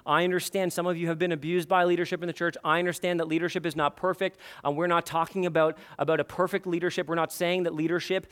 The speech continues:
is beyond the scope of correction and rebuke. They absolutely are. We are. But you have to recognize what the Word of God says. "For they are keeping watch over your soul,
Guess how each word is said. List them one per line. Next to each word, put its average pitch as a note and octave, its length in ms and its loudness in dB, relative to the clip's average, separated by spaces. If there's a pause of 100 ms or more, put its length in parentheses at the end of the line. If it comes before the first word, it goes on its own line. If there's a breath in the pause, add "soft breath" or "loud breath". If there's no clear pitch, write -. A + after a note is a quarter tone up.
(160 loud breath)
is D#3 160 -2
beyond E3 460 2
the E3 40 -2
scope F3+ 420 2
of D3 200 -4
correction F3+ 560 0
and E3 160 -4
rebuke. D3+ 360 -2
They E3+ 100 0
absolutely D#3+ 720 0
are. F3+ 340 4
We E3 260 -2
are. G#3 440 2 (1200 soft breath)
But D#3+ 100 -4
you D3+ 80 -2
have E3 280 6
to F#3+ 100 0
recognize E3+ 500 4
what D3 100 -4
the D#3+ 60 -2
Word D#3 200 0
of C3+ 100 -4
God D3 240 2
says. A#2+ 580 -2 (2250)
"For E3 100 -4
they D3+ 140 4
are F#3 80 4
keeping F3 340 0
watch D#3 320 2
over C#3 260 -4
your C3 120 -4
soul, A#2+ 400 -8